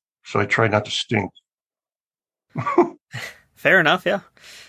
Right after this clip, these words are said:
Speaker 2: So as a kid who was a fan of Star Trek, what was it like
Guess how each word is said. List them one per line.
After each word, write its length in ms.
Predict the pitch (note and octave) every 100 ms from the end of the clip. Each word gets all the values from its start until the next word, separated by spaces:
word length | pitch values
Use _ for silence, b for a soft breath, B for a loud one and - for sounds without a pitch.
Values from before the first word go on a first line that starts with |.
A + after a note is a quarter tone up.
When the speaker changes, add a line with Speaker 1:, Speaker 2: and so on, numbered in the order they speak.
| B B
Speaker 2:
So 260 | - D#3+ -
as 160 | F#3 A3
a 60 |
kid 280 | - G3 F#3+
who 140 | F3
was 180 | D3+ D3
a 40 | D3
fan 300 | C#3 C#3 C3+
of 80 |
Star 180 | - C3
Trek, 200 | - C#3
what 120 | D3 F3+
was 100 | G#3
it 40 |
like 280 | F3+ E3